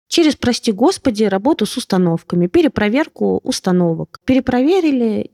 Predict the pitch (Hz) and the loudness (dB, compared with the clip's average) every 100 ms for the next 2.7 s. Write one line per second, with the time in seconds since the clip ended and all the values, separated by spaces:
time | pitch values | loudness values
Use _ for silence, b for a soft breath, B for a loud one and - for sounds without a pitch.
0 | - 277 294 233 - 196 - 208 285 294 | -2 0 2 0 -2 -2 0 2 4 2
1 | 214 208 185 - 277 - - 214 202 180 | 0 0 0 -2 -4 -2 0 0 2 0
2 | 175 - 190 196 214 285 | 0 0 2 4 4 2